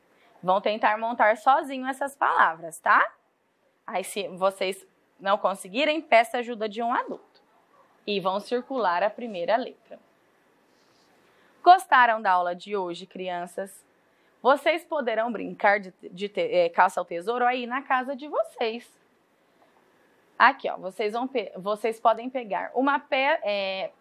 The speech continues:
ca-, brincando de caça ao tesouro. Peça para a criança aí de casa, papai e mamãe, é uma dica.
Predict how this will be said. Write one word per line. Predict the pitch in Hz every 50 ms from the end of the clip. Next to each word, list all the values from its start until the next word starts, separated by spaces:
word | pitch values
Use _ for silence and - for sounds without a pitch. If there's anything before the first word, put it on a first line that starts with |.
| _ _ _ _ _ _ _ -
ca-, | - 311 320 - - _ _ _ _ _ _ _ _ _ _
brincando | 254 180 226 285 330 330 - 302 277 277 277
de | 269 - -
caça | - 269 269 269
ao | 262
tesouro. | 262 302 320 277 214 - - - - _ _ _ _ _ _ _
Peça | - 311 330 330 - -
para | - 254 240 233
a |
criança | - 196 190 196 220 240 226 214 208 - - 147 - _ _ -
aí | - 175 175 180 190 180
de | 170 - - -
casa, | - 233 220 220 196 180 175 175 170
papai | 175 170 - - 180 175
e |
mamãe, | 185 185 190 180 165 165 165
é |
uma | 165 185 226 269
dica. | 247 269 277 208 285 - - -